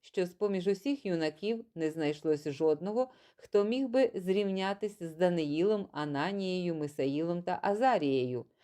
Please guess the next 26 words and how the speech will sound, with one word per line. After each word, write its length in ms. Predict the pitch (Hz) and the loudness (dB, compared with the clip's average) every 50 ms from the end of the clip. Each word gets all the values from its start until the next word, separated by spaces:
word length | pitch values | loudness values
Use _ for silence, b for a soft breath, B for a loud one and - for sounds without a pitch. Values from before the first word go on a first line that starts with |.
| b b b b | b b b b
тому 300 | - 208 226 269 330 339 | 2 2 2 4 2 2
вони 240 | 311 277 254 262 262 | 2 2 2 2 2
призначені 800 | - 208 185 170 175 175 175 185 214 226 - 247 220 214 214 196 | 2 0 0 0 0 0 0 0 0 0 -2 -2 -2 -2 -2 -2
на 140 | 160 139 139 | -2 -2 -4
царську 520 | - - 151 147 151 147 - - - 147 | -4 -4 -4 -4 -4 -6 -8 -8 -8 -8
службу. 640 | 147 - - 143 143 139 135 131 139 135 123 123 120 b b b b b _ - | -6 -6 -4 -2 -2 -2 -2 -4 -6 -6 -6 -6 -6 b b b b b _ 4
Отже, 400 | 190 214 214 208 208 208 202 196 - | 4 4 4 4 2 0 0 0 -2
у 140 | - 180 170 | -4 -6 -4
кожній 460 | - 240 262 285 - 202 165 139 135 | -2 0 0 0 -2 -4 -6 -6 -6
справі, 580 | - _ - 151 165 175 185 175 180 180 180 180 b b b b - | -8 _ -6 -2 -2 0 0 0 -2 -4 -6 -8 b b b b -2
яка 320 | 170 196 214 208 285 294 | 0 0 2 2 2 2
вимагала 560 | 285 220 196 175 160 165 160 151 143 143 135 | 2 2 0 -2 -2 0 0 2 2 2 0
мудрості 560 | 143 147 170 170 165 165 139 143 139 _ - | 0 -2 -2 -2 0 -2 -2 -4 -4 _ -6
й 60 | 135 127 | -6 -6
розсудливості, 1000 | 123 123 127 - - 233 247 226 220 220 202 190 190 185 _ - 190 185 180 b b b b b | -6 -8 -8 -4 -4 -4 0 2 2 4 4 2 0 -4 _ -6 -6 -6 -6 b b b b b
про 180 | - 190 202 202 | 2 4 4 4
що 300 | 196 - - 220 196 185 | 2 0 0 0 2 2
запитував 600 | 190 180 180 - 175 175 175 175 165 160 156 151 | 2 0 0 0 -2 -2 0 0 0 0 0 0
у 60 | 151 | -4
них 180 | 143 127 123 - _ | -6 -8 -10 -12 _
цар, 300 | - 185 190 220 233 226 b b b b b - | -2 0 0 0 0 -2 b b b b b -4
він 300 | 170 220 269 294 311 277 | 0 0 2 2 2 2
доходив 480 | 285 277 277 - 269 254 277 277 240 | 0 0 2 0 0 2 2 0 2
висновку, 600 | 196 202 208 202 196 - 214 214 214 214 - 254 | 2 2 2 2 2 -2 -4 -6 -6 -6 -6 -8
що 220 | 240 - - 185 165 | -8 -4 -2 0 2
вони 440 | 160 165 165 175 185 202 208 202 | 4 2 2 2 0 -2 -2 -4